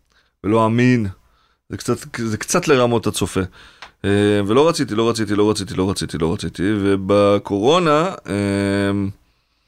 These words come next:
אה, באמת, כאילו, ישבנו הרבה זמן בבית, ופתאום, אה, ופתאום ההצעה לעשות עוד עונה,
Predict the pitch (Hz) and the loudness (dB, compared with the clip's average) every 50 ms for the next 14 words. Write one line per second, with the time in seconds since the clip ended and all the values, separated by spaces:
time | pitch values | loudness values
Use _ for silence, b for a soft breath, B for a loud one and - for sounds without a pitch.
0 | B B B B B B B B B B _ _ - 85 101 98 95 95 95 95 | B B B B B B B B B B _ _ -4 -2 0 2 2 2 2 2
1 | 95 95 95 95 95 76 - - _ _ - 92 98 98 98 95 98 110 113 110 | 2 2 2 0 0 -2 -6 -14 _ _ -16 -12 -6 -4 -2 0 0 0 -2 -4
2 | - - - 113 113 110 98 - 117 110 117 113 107 107 113 113 110 113 113 110 | -6 -4 0 2 2 2 2 2 2 2 2 0 0 2 2 0 0 0 0 0
3 | 104 95 92 90 87 90 95 104 113 117 - - - _ _ _ _ _ - - | 0 0 2 2 2 2 2 2 0 -2 -6 -18 -20 _ _ _ _ _ -16 -14
4 | 98 90 - 90 - 101 113 139 147 147 147 147 143 143 139 139 135 131 127 123 | -14 -14 -12 -8 -6 -6 -4 -2 -2 -2 0 0 0 0 0 0 0 0 0 -2
5 | 120 117 123 - _ _ _ _ b b b b b b b b b b b b | -2 -6 -8 -12 _ _ _ _ b b b b b b b b b b b b
6 | b - 95 95 107 127 143 151 147 131 123 - - 120 92 80 131 143 147 143 | b -8 -6 -2 2 4 4 6 6 4 2 2 2 0 2 4 4 4 4 4
7 | 139 123 113 107 - - 123 117 - - - - 131 139 147 135 123 113 110 110 | 4 4 2 0 0 -2 -4 -4 -4 -4 -2 0 0 2 2 2 2 2 0 0
8 | 117 123 131 | 0 0 -2